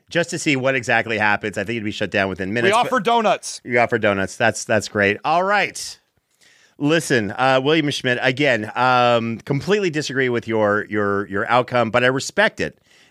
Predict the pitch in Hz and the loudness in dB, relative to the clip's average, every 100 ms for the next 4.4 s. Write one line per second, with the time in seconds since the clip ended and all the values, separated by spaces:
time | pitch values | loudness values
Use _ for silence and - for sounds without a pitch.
0 | _ 123 127 135 120 175 175 165 151 147 | _ 0 0 0 0 2 2 2 2 2
1 | 139 123 131 139 120 127 127 135 131 139 | 2 2 2 -2 -2 -2 -2 -6 0 0
2 | 247 127 71 - 107 98 95 90 90 87 | 0 -4 -8 -4 -2 -2 -2 -4 -4 -6
3 | 101 143 143 123 127 123 117 110 101 - | -6 -4 -6 -2 0 0 0 -4 -6 -4
4 | - 151 110 | 0 0 0